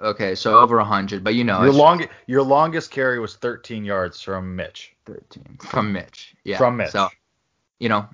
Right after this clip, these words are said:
Speaker 1: it, that's a hundred eight yards from three backs, sixty-nine yards, nice from David, isn't gonna work against the Saints next week. So, um, that, that's what I'm looking at, is that running game has to get back to its form that it was in for a good portion of time at, at the end of the season.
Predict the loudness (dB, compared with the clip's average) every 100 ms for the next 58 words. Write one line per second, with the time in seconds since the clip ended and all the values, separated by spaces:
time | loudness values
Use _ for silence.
0 | _ -4 -4 -6 0 0 0 -6 -8 -2
1 | 2 2 0 0 2 2 0 -8 -8 -6
2 | -2 -2 -2 -4 -12 -10 -8 -8 -4 -2
3 | -2 -4 -8 -10 -10 -8 -10 -4 -4 -2
4 | -2 -4 -4 -4 -2 -2 -2 2 2 0
5 | -4 -6 -6 -8 -6 -6 -6 -10 -8 -12
6 | -12 -10 -6 -6 -8 _ -2 0 -2 -6
7 | -20 _ _ _ _ -4 -2 0 -2 0
8 | 0 0 -4 -8 -8 -8 -8 -10 -6 -4
9 | -2 -4 -6 -8 -8 -10 -12 -6 -6 -4
10 | -8 -6 -4 -4 -6 -10 -8 -8 -6 -4
11 | -6 -4 -4 -4 -4 -4 -2 -4 -2 -4
12 | -4 -6 -4 -2 -2 -4 -8 -8 -6 -6
13 | -6 -4 -6 -6